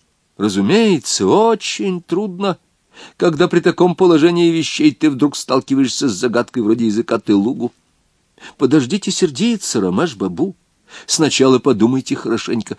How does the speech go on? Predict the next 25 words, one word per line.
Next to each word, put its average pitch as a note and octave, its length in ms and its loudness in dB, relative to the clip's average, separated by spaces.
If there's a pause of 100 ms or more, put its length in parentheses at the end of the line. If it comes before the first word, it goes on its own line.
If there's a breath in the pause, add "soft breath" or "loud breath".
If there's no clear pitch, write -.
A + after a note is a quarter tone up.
(140)
над A2+ 220 -2
тем, A2 200 -4
что - 180 -8
я G2+ 180 -2
вам F#2+ 180 -4
сказал. F#2 520 -10 (1700)
«Я D3+ 280 2
уже D3 320 6
подумал», — B2 540 2
ответил G2 360 -2
Ромеш, — F#2 400 -2 (500 soft breath)
«и G#3+ 140 0
вижу, G3 300 4
что G#2+ 180 0
здесь C#3 220 2
сердиться A2 440 -4
мне G#2+ 140 -2
не G2 140 -4
стоит. - 520 -4 (640 loud breath)
Но G3 160 4
сержусь E3+ 580 4
я E3+ 120 6
или D#3+ 140 6
не E3+ 200 4
сержусь, G2+ 580 0